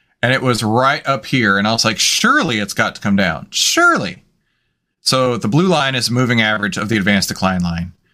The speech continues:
The black line is the actual advanced decline line. That's the number of stocks that are going up versus number of stocks going down. Think of it as intraday market breadth.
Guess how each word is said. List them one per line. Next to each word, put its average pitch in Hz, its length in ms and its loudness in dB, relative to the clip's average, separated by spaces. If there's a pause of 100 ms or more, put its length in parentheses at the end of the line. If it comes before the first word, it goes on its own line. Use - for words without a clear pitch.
(160)
The 101 80 -6
black 127 320 0
line 117 300 -2
is 131 240 2
the 117 100 -2
actual 110 360 -4
advanced 98 280 0
decline 87 320 -2
line. 82 220 -4
That's 123 180 0
the 143 60 0
number 135 180 2
of 120 80 -4
stocks 127 320 0
that 117 140 0
are 104 80 0
going 107 240 0
up 175 260 0 (280)
versus 120 260 0
number 123 160 0
of - 80 -2
stocks 113 300 -2
going 101 180 0
down. 123 300 0
Think 226 160 -2
of - 80 -4
it 226 100 2
as - 160 0
intraday 135 520 0
market 110 360 -2
breadth. 87 420 -2